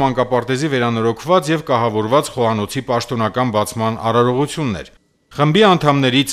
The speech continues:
ավստրալիաբնակ Նարինե և Կարինե Մելքոմյանների միջոցներով ի հիշատակ իրենց մոր հանգուցյալ Լուսիկ Սարվարյանի վերանորոգվել է Զովաբերի մսուր մանկապարտեզի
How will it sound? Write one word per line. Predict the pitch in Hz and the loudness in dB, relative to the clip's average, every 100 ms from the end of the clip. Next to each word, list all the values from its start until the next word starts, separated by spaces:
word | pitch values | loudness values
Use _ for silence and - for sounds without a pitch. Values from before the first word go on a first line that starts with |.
| - | -10
ավստրալիաբնակ | - 117 - 120 120 113 127 135 123 117 107 | -6 -6 -2 0 0 0 0 0 -2 -4 -4
Նարինե | 101 110 113 123 | -2 -2 -2 -2
և | 113 101 | -2 -4
Կարինե | 107 104 110 120 117 107 | -4 -4 -4 -4 -2 -4
Մելքոմյանների | 101 110 107 107 110 113 123 - - | -6 -6 -4 -4 -2 -2 -4 -4 -8
միջոցներով | 120 120 117 123 127 175 - _ _ _ 170 | -4 -2 -2 0 2 2 -2 _ _ _ 0
ի | 196 | 2
հիշատակ | 185 175 160 180 160 | 2 2 2 0 0
իրենց | 156 165 151 | -2 -2 -2
մոր | 139 104 92 | -2 -2 -4
հանգուցյալ | 101 98 110 139 147 117 | -6 -6 -4 -2 0 -2
Լուսիկ | 107 139 127 - | -4 -4 -6 -6
Սարվարյանի | 104 98 101 107 135 180 185 - _ _ - | -6 -4 -2 0 0 0 -2 -6 _ _ -2
վերանորոգվել | 135 160 160 156 160 190 190 | 2 4 4 4 4 2 2
է | 127 | 2
Զովաբերի | 131 131 135 139 165 143 | 2 4 4 2 2 0
մսուր | - 151 135 | -2 -2 0
մանկապարտեզի | 117 113 104 107 107 101 113 | 0 0 0 -2 -2 -4 -4